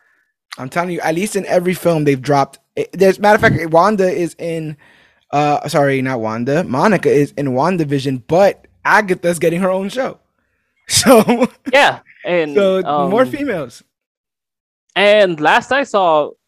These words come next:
Speaker 2: uh, Monica, Monica's going to meet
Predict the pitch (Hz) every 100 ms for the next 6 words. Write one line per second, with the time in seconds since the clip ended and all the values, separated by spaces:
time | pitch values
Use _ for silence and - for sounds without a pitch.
0 | _ _ _ _ _ _ _ _ _ _
1 | - 120 147 156 139 131 95 - _ _
2 | _ _ _ - 143 156 175 170 165 156
3 | 143 107 - - _ _ _ 139 135 151
4 | 160 151 - 151 151 156 143 156 165